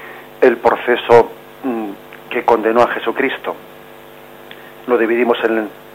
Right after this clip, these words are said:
por una parte en el proceso religioso ante el Sanedrín y el proceso civil ante, ante la autoridad romana, ante Pilato. Ello corresponde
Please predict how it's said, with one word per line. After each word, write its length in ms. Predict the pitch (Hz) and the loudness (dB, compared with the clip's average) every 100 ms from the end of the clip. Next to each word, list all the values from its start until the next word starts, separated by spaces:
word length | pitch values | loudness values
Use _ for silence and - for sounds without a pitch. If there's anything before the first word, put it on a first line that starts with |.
| - | -12
por 100 | 107 | -6
una 140 | 113 | -2
parte 320 | 110 123 - 110 | 0 0 0 -4
en 60 | |
el 80 | 104 | -4
proceso 520 | - 104 - 110 113 | -8 -6 -6 -4 -2
religioso 560 | 110 98 92 139 123 110 | -2 -4 -6 0 0 0
ante 160 | 101 | -4
el 100 | 98 | -6
Sanedrín 460 | - 113 117 135 131 - - - - - - - - | -4 -2 0 0 -2 -6 -20 -20 -20 -20 -20 -12 2
y 60 | |
el 80 | 131 | 2
proceso 480 | 127 113 135 131 139 - | 2 0 0 0 0 -2
civil 360 | 113 123 104 - - - - - - | -2 -2 -4 -8 -20 -20 -20 -20 -6
ante, 520 | 131 120 110 110 101 - - | 0 0 0 -4 -4 -12 -6
ante 260 | 113 107 | -6 -2
la 80 | 107 | -4
autoridad 400 | 110 113 107 110 | -2 -4 -2 -2
romana, 380 | - 110 113 92 | 0 2 2 0
ante 180 | 98 104 | -8 -10
Pilato. 400 | 107 98 - - - - - - - - - - - - - - - | -4 -2 -2 -6 -18 -20 -20 -20 -20 -20 -20 -20 -20 -20 -20 -14 -2
Ello 160 | 123 | 0
corresponde 640 | - - - 117 113 117 | 2 0 0 0 0 2